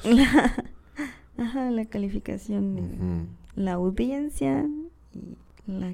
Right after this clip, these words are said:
Speaker 1: crítica.
Speaker 2: Sí, muchas de las películas abordan temas importantes, pues, como la naturaleza, la amistad, la familia y la lucha contra la adversidad.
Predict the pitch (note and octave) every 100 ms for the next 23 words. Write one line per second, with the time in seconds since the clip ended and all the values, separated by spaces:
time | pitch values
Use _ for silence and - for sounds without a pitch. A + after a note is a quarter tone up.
0 | - - G3 - - - - - F#3+ -
1 | - - E2+ D#2 - - G#2 A2+ C3 G#2+
2 | F#2 F2 - F#2+ F#2+ A#2+ A#2+ G#2+ G#2 -
3 | - - F2+ G2+ G#2 G2 G2 G2 - F#2
4 | F#2 F#2 C#3 D3 C#3+ B2+ A#2 G2 F#2 F2+
5 | F2 E2+ - E2+ E2 E2 E2 F2 E2 E2+
6 | F#2+ F#2 - F2+ F2+ F#2 F2+ E2 D#2 -
7 | - F2 E2+ F2 F2 - D#2 E2+ E2+ E2
8 | D#2+ F2 - - - - D2+ D2+ E2+ G2
9 | G#2 G2+ F2 - E2 - D#2+ D2+ D2 D2+
10 | - - D2+ E2 - D2+ F#2+ G2+ F#2+